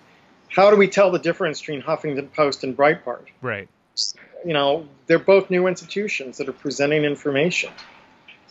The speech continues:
Speaker 1: Both of them distort the news in different ways, but one of them makes up the news and the other one,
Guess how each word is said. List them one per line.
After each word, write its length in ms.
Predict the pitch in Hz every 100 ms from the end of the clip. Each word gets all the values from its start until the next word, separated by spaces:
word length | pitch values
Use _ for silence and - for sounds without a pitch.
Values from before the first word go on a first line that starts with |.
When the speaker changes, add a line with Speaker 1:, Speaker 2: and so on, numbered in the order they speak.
| -
Speaker 1:
Both 240 | 165 185 196
of 80 |
them 140 | 175 156
distort 440 | 147 - 160 156
the 60 | 147
news 520 | 143 180 175 135 120
in 240 | 135 131
different 440 | 127 139 - 135 151
ways, 420 | 151 202 139 123
but 180 | - 131
one 260 | 135 160
of 120 | 185 143
them 160 | 135
makes 240 | 147 151 170
up 200 | 202 -
the 80 |
news 400 | 143 135 131 143
and 100 | 143
the 100 | 139
other 180 | 165 196
one, 320 | 160 147 139